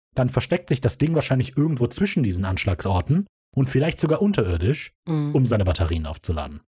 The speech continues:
Speaker 1: Dean ist eben trotz dieses letzten Punktes sehr schwer beeindruckt, denn das ist schon ziemlich gute Arbeit von dem.
Speaker 2: Ja. Also ich verstehe nicht so ganz, dass, äh, weil Formwandler
Speaker 1: Shapeshifter.
Speaker 2: ja nicht dafür bekannt sind, Sachen zu klauen. Ich meine, was machen sie damit? N-, nützt ja nichts, dir Geld zu kaufen,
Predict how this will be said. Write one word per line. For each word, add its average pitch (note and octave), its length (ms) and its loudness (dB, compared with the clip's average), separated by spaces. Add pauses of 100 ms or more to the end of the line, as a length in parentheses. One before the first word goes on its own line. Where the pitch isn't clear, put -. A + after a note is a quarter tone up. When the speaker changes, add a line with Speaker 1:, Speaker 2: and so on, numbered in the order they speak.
(960)
Speaker 1:
Dean F3 180 2
ist C3 120 0
eben A#2 180 0
trotz C#3+ 240 -2
dieses G#2 300 -4
letzten C3+ 280 0
Punktes A#2+ 460 -2
sehr C#3+ 160 0
schwer G2 300 -2
beeindruckt, D#2+ 640 -6 (280)
denn D3 420 2
das C#3 200 -2
ist C#3 100 -10
schon D3+ 480 -2
ziemlich G3 220 -2
gute G3+ 180 0
Arbeit F#3+ 220 0
von E2 140 -4
dem. D2+ 220 -8 (140)
Speaker 2:
Ja. D#3 260 0 (240)
Also F#3 120 2
ich D#3+ 60 -6
verstehe G#3+ 340 0
nicht A3 120 0
so - 100 0
ganz, F#3 180 0
dass, - 160 -4
äh, E3+ 200 -2
weil E3 120 2
Formwandler G3+ 580 0
Speaker 1:
Shapeshifter. - 680 -2 (100)
Speaker 2:
ja E3+ 80 2
nicht F3 160 0
dafür E3 120 -2
bekannt D#3 340 0
sind, D3+ 260 0 (180)
Sachen D#3 280 -2
zu - 100 -12
klauen. E3 540 0
Ich D3 100 -2
meine, D#3 140 2
was C#3+ 160 -2
machen D3 260 0
sie E3+ 100 0
damit? F3 360 0 (100)
N-, E3 240 0
nützt F#3 300 0
ja G#3+ 60 0
nichts, D3+ 260 0
dir E3 80 -4
Geld D3+ 240 0
zu D#3+ 80 -2
kaufen, D#3+ 500 0